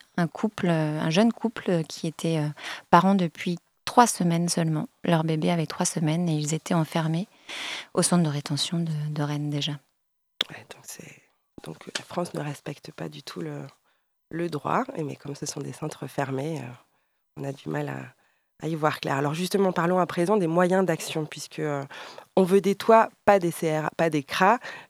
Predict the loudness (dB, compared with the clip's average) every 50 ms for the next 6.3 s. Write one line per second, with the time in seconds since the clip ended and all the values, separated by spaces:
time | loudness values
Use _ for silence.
0 | _ _ -8 2 4 6 6 6 6 4 2 2 4 4 2 0 -2 -4 0 0
1 | 2 2 2 2 2 2 2 2 2 -2 -4 -2 -2 -2 -2 -2 0 0 0 2
2 | 2 0 -2 -4 -4 -6 -6 -6 -4 -6 -6 -6 -2 0 0 0 0 0 0 0
3 | 0 0 0 -2 -4 -6 -6 -6 -6 -2 0 0 0 2 0 0 0 0 -2 -2
4 | -4 -6 -6 -6 -6 -4 -4 -4 -6 -6 -8 -6 -8 -8 -8 -6 -6 -8 -8 -8
5 | -10 -12 -12 -12 -14 -18 -18 -16 -14 -8 -4 -2 -2 -2 -2 -2 -2 -2 -2 -2
6 | -2 -4 -4 -6 -8 -10